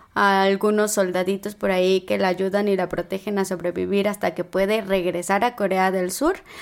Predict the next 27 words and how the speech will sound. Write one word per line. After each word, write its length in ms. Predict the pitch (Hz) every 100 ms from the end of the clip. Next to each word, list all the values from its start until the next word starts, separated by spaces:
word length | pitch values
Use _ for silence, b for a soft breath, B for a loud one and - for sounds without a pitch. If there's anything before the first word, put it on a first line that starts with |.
| B
porque 300 | - 196 190
pues 180 | 185 185
todos 180 | 190 202
sabemos 460 | 185 175 185 190 185
los 160 | 180
conflictos 560 | - 170 185 180 190 190
que, 420 | - 170 175 165
que 140 | - 190
hay 180 | 185 196
por 240 | 196 190
ahí 320 | 180 208 359 B B B B
de 160 | 208 190
entrar 420 | 180 185 190 202
y 60 | 208
salir 400 | 196 185 220 233 -
de 240 | 196 196 190
Corea 380 | 185 190 185
del 260 | 190 185 180
Norte. 400 | 190 208 311 427 - _ -
Y 460 | 262 277 320 359 -
pues 280 | - 220 208
sí, 320 | - 220 233
es, 300 | 220 220 - -
es 180 | 214
triste 340 | - 214 214 208
ver 220 | 202 196
como, 500 | 208 202 185 170 196